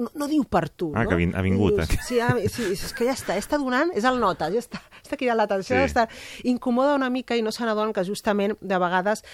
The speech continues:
Speaker 1: hi ha persones que necessiten tenir el seu alter ego oposat,
Speaker 2: Mhm.
Speaker 1: justament per contrastar en la seva personalitat i el que no aporten ells o voldrien aportar però no saben fer-ho, ho aporta un amic. Llavors, és, eh, a, a,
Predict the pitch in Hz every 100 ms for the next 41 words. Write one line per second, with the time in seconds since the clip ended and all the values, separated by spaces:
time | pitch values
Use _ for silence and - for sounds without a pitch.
0 | - - 190 196 - 208 - 185 160 196
1 | 202 202 208 202 175 202 - 180 170 -
2 | 226 226 214 208 202 208 254 - - 170
3 | 147 160 - - 95 85 73 69 - 196
4 | - 202 202 220 - 185 175 160 - 208
5 | 202 202 180 180 175 - 185 175 170 208
6 | 208 226 180 190 208 226 220 202 208 226
7 | 214 - - - 175 180 202 285 269 214
8 | 196 220 202 175 185 196 185 175 - 180
9 | 160 233 _ - - 180 - 165 - 165
10 | 151 131 127 - 170 170 185 - - -
11 | 175 151 - 147 120 160 - 180 -